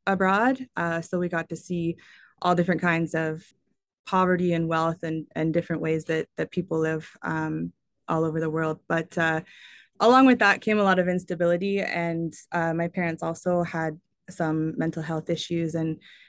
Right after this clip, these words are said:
definite rifts in their relationship that, uh, really kinda spilled over into our home life.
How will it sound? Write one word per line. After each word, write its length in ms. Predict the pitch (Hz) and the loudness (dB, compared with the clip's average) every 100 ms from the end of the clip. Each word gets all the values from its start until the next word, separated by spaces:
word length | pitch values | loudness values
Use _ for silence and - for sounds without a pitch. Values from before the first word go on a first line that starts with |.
| _ | _
definite 380 | - 214 233 180 | 4 6 6 6
rifts 500 | 180 190 190 - - - | 6 4 4 -6 -10 -4
in 400 | 185 175 175 151 - | 0 2 0 -2 -2
their 220 | 185 175 | 0 2
relationship 680 | 170 170 165 185 170 180 175 - | 2 0 -2 -6 -4 -4 -6 -4
that, 240 | 165 156 - | -4 -4 -8
uh, 300 | 170 160 156 156 _ _ | -6 -4 -4 -6 _ _
really 220 | 196 196 190 | 2 4 4
kinda 220 | 196 165 | 0 -2
spilled 360 | - 185 175 | -2 0 2
over 180 | 170 170 | 2 0
into 240 | 170 165 170 | -4 -4 -6
our 140 | 160 | -4
home 200 | 175 196 | 0 2
life. 300 | 180 160 - | 2 0 -4